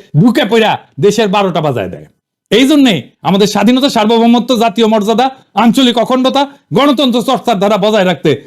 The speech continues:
আমরা বারে বারে ব্যর্থ হই। সিপিবিতে যদি দিবালক, প্রিন্স আর আকাশদের আধিপত্য প্রতিষ্ঠিত হয়, তাহলে ধরে নেবেন আওয়ামী লীগ সামে ঢুকে যাবে পলিটিক্সে। সামনের ইলেকশনে মেলা সিট পাওয়া যাবে,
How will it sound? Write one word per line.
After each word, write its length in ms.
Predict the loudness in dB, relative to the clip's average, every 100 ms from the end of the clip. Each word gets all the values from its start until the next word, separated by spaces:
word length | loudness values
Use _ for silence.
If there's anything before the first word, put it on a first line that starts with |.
| -6
আমরা 300 | 0 2 0 -2 -2
বারে 160 | 0
বারে 180 | 0 0
ব্যর্থ 240 | -2 -6 -8
হই। 220 | -8 -10 -14 _ _ _ _ -6
সিপিবিতে 440 | 0 2 4 4 2
যদি 160 | 2 2
দিবালক, 460 | 0 0 0 0 -2 0
প্রিন্স 260 | 2 2 0
আর 100 | -2 -2
আকাশদের 320 | -2 0 2
আধিপত্য 360 | 2 0 0 -2
প্রতিষ্ঠিত 380 | -2 -2 -2 -2
হয়, 160 | 0 -2 -6 _ _
তাহলে 180 | 0 2
ধরে 200 | 2 2
নেবেন 240 | 2 0
আওয়ামী 300 | 0 0 0
লীগ 160 | 0 -2 -6 -4
সামে 240 | 0 0 0
ঢুকে 240 | 0 0 0
যাবে 180 | 0 -2
পলিটিক্সে। 480 | -4 -6 -10 -16 -18 -20 _ _ -10
সামনের 380 | -2 2 2 2
ইলেকশনে 420 | 0 0 -2 0
মেলা 220 | 0 0
সিট 180 | -2 -2
পাওয়া 220 | 0 0
যাবে, 220 | 0 -2